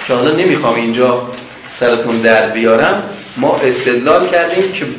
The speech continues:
باز هم شرکت‌های دولتی مشمول قانون نحوه اینا نیستن. خود سازمان مدیریت و برنامه‌ریزی کشور رو آوردیم تو کار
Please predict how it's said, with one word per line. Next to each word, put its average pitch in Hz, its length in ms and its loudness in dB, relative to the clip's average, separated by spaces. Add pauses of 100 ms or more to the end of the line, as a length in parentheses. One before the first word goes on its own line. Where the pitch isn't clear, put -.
(140)
باز 175 380 6
هم 165 480 -2
شرکت‌های 120 640 0
دولتی 113 840 -2 (280)
مشمول 120 640 0
قانون 117 600 0
نحوه 110 720 0 (2000)
اینا 120 220 2
نیستن. 165 540 2 (200)
خود 190 180 4
سازمان 135 520 2
مدیریت 117 480 2
و 113 180 -4
برنامه‌ریزی 110 560 0
کشور 135 380 -2
رو 151 100 2
آوردیم 135 600 2
تو - 200 -8
کار 170 260 4